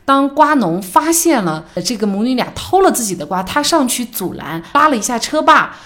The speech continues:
那么这个时候就导致三个人一起倒地。那我们感觉这个发现小偷，你去阻止他，或者把他偷的这个东西能想办法给他拉回来，这也是人之常情啊，也是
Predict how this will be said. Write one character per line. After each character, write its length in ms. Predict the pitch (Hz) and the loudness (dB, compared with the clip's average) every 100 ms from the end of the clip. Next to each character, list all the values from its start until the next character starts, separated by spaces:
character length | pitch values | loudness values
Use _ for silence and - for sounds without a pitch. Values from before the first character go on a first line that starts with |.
| - - | -14 -4
那 80 | |
么 120 | 262 254 | -2 2
这 120 | 339 | 2
个 80 | 247 | 2
时 120 | 226 | 0
候 60 | |
就 120 | 220 226 | -2 -2
导 160 | 190 | -6
致 80 | 165 | -6
三 240 | 190 277 | -2 0
个 80 | 294 | 2
人 140 | 226 233 | 2 0
一 80 | |
起 180 | 285 - | 0 -2
倒 220 | 226 170 | 0 -2
地。 320 | 160 247 175 - - - | -2 -6 -6 -10 -10 -2
那 120 | 359 | 2
我 100 | 262 | 2
们 140 | 185 | 2
感 160 | 233 175 | 0 0
觉 160 | 175 180 | 0 -2
这 100 | 214 | -2
个 120 | 202 | -2
发 200 | 277 302 | 0 2
现 120 | 277 | 2
小 200 | 233 160 | 0 -4
偷， 220 | - 220 | -4 -2
你 100 | 208 | -2
去 160 | 165 233 | -4 -6
阻 240 | - 220 | -4 -2
止 140 | 285 190 | -2 -4
他， 300 | 170 165 180 | -4 -6 -2
或 120 | 240 | -2
者 60 | |
把 100 | 185 180 | -2 -4
他 260 | 202 208 208 | -4 -4 -6
偷 300 | - - 349 | -8 2 4
的 100 | 285 | 4
这 160 | 202 220 | 0 -2
个 120 | 180 | -4
东 320 | 170 277 285 | -4 -2 0
西 240 | 320 208 165 180 | 0 -2 -6 -8
能 300 | 180 202 226 | -8 -4 -2
想 280 | 233 - 175 | -2 -2 0
办 100 | 233 | 0
法 120 | 185 | 0
给 80 | 165 | -2
他 100 | 170 | -6
拉 240 | 170 262 294 | 2 6 6
回 180 | 220 170 | 4 -4
来， 280 | - 113 - - - | -6 -8 -14 -12 -2
这 60 | |
也 80 | 208 | -2
是 140 | 165 175 | 0 -2
人 180 | 165 | 0
之 120 | 214 254 | 0 -2
常 300 | - 151 202 | -4 -4 -4
情 260 | - 147 | -4 -4
啊， 160 | 170 156 | -6 -6
也 160 | 165 - | -6 -2
是 240 | - 185 | -2 -2